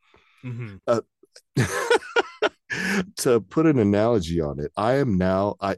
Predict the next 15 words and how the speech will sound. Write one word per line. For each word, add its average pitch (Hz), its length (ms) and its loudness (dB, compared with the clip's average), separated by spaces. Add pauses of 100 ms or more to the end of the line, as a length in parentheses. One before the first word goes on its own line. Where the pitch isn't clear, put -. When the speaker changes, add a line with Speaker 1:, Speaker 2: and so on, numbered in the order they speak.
Speaker 2:
I 87 180 -2
now 95 280 -4
understand 90 760 -4 (800)
the 95 220 -4
impatience 131 760 -2 (140)
of 82 140 -2
a 76 60 -8
single 123 420 0
mother 98 320 2
back 85 300 -2
on 90 80 0
the 82 80 -2
dating 69 400 -6
scene. - 320 -14 (1000)
Speaker 1:
Mm. 120 400 -8